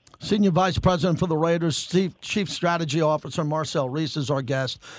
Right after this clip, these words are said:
Ever since I've known you, and especially, especially since you came to Vegas, too, you and your wife have a lot to do with helping people during Thanksgiving and year-round. And I know m-,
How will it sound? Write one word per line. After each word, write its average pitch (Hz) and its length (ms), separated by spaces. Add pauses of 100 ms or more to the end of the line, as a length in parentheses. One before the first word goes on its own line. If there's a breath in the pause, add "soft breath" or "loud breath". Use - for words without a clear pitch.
(140 loud breath)
Ever 202 220
since 214 320
I've 175 160
known 190 320
you, 151 260
and 147 80
especially, 170 460
especially 165 500
since 165 280
you 151 140
came 160 280
to 147 80
Vegas, 151 480
too, 160 340 (340 loud breath)
you 214 260
and 247 60
your 196 120
wife 175 580
have 165 160
a 156 60
lot 170 380
to 180 100 (160)
do 143 360 (120)
with 156 160
helping 165 420
people 156 280
during 151 280
Thanksgiving 147 760
and 151 160
year-round. 160 540
And 147 100
I 143 60
know 156 160
m-, 156 160